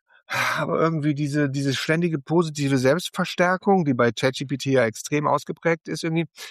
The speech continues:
die fehlt mir bei Claude ja so ein bisschen. Aber irgendwie, ich bin viel produktiver geworden. Irgendwie habe ich mehrmals gehört, habe ich gedacht, so, „Ah ja, witzig“, äh, weil das stimmt. Also, ähm, und mittlerweile löst das bei mir tatsächlich auch aus, dass ich denke so,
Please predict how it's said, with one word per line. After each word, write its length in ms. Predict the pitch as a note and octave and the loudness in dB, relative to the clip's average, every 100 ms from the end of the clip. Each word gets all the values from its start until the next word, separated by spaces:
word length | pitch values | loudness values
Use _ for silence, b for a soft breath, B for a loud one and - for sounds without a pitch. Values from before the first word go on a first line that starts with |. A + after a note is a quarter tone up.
| B | B
die 140 | F#3 G3+ | -2 0
fehlt 260 | - D#3+ C#3 | 0 -2 0
mir 100 | G#2+ | -2
bei 140 | G2+ | -2
Claude 300 | - G2+ - | -2 -4 -4
ja 80 | G2+ | -8
so 80 | G#2 | -8
ein 60 | |
bisschen. 220 | G2 - - | -8 -12 -14
Aber 440 | - C#3 F3 A3 A3+ B B B | -10 -4 0 0 -2 B B B
irgendwie, 260 | D3+ F3 F3+ | -2 0 0
ich 100 | - | -2
bin 120 | D#3 | -8
viel 180 | - F3 | -8 -8
produktiver 540 | - E3 C#3 - A#2 | -4 -4 -4 -2 -2
geworden. 480 | A2+ G2+ G#2 G#2+ C3 | -2 -2 -2 -2 -2
Irgendwie 180 | B2+ A#2 | -2 0
habe 100 | C3 | -2
ich 80 | C3+ | 0
mehrmals 440 | C#3+ C3+ A2 - | 0 2 0 -4
gehört, 300 | A2+ A2 G#2+ | -2 0 0
habe 100 | A#2 | -4
ich 60 | - | -2
gedacht, 180 | B2 - | -4 -2
so, 80 | E3+ | 0
„Ah 80 | |
ja, 180 | E3 D3+ | 2 0
witzig“, 440 | C#3+ - E3+ - - | -4 -6 -8 -6 -2
äh, 140 | C#3+ | 2
weil 100 | D3 | 2
das 140 | E3 - | 2 2
stimmt. 240 | C3+ G#2+ - - | -2 -2 -16 -4
Also, 440 | B2+ C3 B2+ B2+ | -2 0 2 2
ähm, 680 | A#2+ B2+ B2 B2 B2+ C3 B2+ | 4 2 2 -2 -4 -6 -4
und 220 | D3 C#3+ | -2 0
mittlerweile 640 | E3 E3+ D#3+ F3 F#3+ G3 G3+ b b b | 0 2 2 4 6 4 2 b b b
löst 200 | D#3 E3 | 0 2
das 100 | E3 | 0
bei 120 | - | 0
mir 180 | D3+ D#3 | 2 2
tatsächlich 500 | D#3+ D#3 E3 D#3 D#3 | 2 0 0 -2 2
auch 100 | C#3+ | 2
aus, 240 | C3+ C#3+ C#3+ | 4 2 2
dass 160 | C#3 | -4
ich 60 | C3+ | 0
denke 260 | C#3 C#3 | -2 0
so, 280 | C#3 C3+ C3+ | 0 2 0